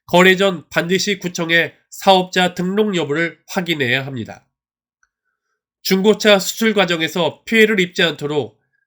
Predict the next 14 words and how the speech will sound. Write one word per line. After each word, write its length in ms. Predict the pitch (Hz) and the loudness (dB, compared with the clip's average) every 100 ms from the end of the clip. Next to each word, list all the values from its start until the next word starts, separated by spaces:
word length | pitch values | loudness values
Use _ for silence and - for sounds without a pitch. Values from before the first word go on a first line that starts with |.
| _ | _
차량을 400 | - 190 180 190 | 0 4 4 2
판매하기 440 | 190 190 190 180 175 | 0 0 2 2 0
전 320 | 180 165 - | -2 -4 -4
반드시 640 | 175 180 208 156 113 - _ _ _ | -2 0 0 0 -4 -8 _ _ _
정식 500 | 180 190 180 202 - - | -2 0 2 0 0 -2
허가된 300 | 233 226 226 | 0 2 2
업체인지 500 | 196 190 208 185 180 | 2 2 2 2 0
확인하고 720 | 170 165 147 131 143 165 170 _ _ _ | -2 -2 -2 -4 -4 -8 -10 _ _ _
필요한 460 | - 196 208 208 196 | 0 4 6 4 2
절차를 640 | 190 180 175 180 139 110 | 0 0 0 0 0 -4
철저히 680 | - 247 240 233 220 170 117 | -4 -4 -2 0 2 2 -2
준수하는 720 | - 190 185 180 196 185 180 | -4 -2 -2 -4 -2 -2 -2
것이 360 | 170 208 196 180 | -4 -2 -4 -2
중요합니다. 760 | - 196 196 160 104 101 98 | -4 -2 -2 -4 -10 -14 -20